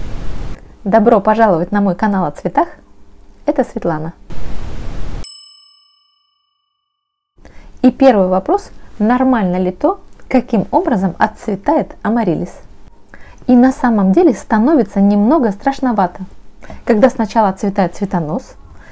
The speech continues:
затем начинают активно расти листья, но на следующем этапе они желтеют и медленно засыхают. И на этот момент возникает ощущение, что цветок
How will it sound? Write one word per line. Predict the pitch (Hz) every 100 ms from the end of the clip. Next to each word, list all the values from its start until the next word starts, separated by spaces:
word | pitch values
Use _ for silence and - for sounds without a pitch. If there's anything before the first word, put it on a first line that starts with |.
| -
затем | 240 254 233
начинают | 214 - 226 190 -
активно | - 226 196
расти | 196 196 202
листья, | 175 170 - 349 - - - -
но | 247
на | 240
следующем | 240 254 208 - 208 202
этапе | 392 - -
они | 226 233 220
желтеют | 196 196 196 359 277 - -
и | 208
медленно | 202 320 247 175 165 170
засыхают. | 175 294 262 - 175 165 - - - - - - -
И | 233 247
на | 247 240
этот | 208 196
момент | 202 208 359 -
возникает | 196 240 233 240 233 208
ощущение, | 196 202 196 349 240 196
что | -
цветок | 208 - 202 - 349 -